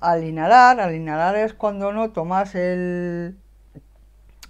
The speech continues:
el frescor, ¿vale? El frescor que me llega al paladar y el sabor del arándano. Y al exhalar es cuando... Eh,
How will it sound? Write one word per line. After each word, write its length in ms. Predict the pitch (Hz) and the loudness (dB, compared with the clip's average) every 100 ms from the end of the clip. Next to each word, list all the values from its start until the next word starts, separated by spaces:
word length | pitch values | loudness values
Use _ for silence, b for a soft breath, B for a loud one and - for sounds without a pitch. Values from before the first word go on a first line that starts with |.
| - - - - - | -20 -20 -20 -20 -20
el 580 | - 160 160 160 156 156 | -16 -12 -10 -8 -10 -12
frescor, 480 | - 175 - 240 262 | -6 -6 -2 0 2
¿vale? 220 | 190 202 | 0 -2
El 180 | 190 139 | -4 -8
frescor 460 | - 123 - 139 139 | -12 -18 -10 -10 -8
que 120 | 135 | -12
me 120 | 131 | -12
llega 180 | 147 151 | -10 -10
al 80 | 147 | -8
paladar 640 | 139 147 196 226 233 233 b b b b b b _ _ | -6 0 4 6 4 2 b b b b b b _ _
y 160 | 214 214 | -2 2
el 380 | 226 254 277 269 | 2 2 0 -6
sabor 540 | - 160 185 214 233 | -4 -2 2 0 -2
del 680 | 214 214 240 247 240 214 180 | -2 0 0 -4 -8 -6 -2
arándano. 540 | 151 160 165 147 135 139 | 0 0 -2 -4 -8 -8
Y 140 | 190 180 | -4 -4
al 140 | 151 | -4
exhalar 800 | 143 - - 147 196 226 226 226 | -6 -12 -10 -4 0 4 4 2
es 180 | 226 220 | -2 -2
cuando... 680 | 185 190 196 202 220 220 - | -6 -4 -4 -2 -2 -2 -8
Eh, 500 | 156 143 139 135 | -8 -8 -8 -10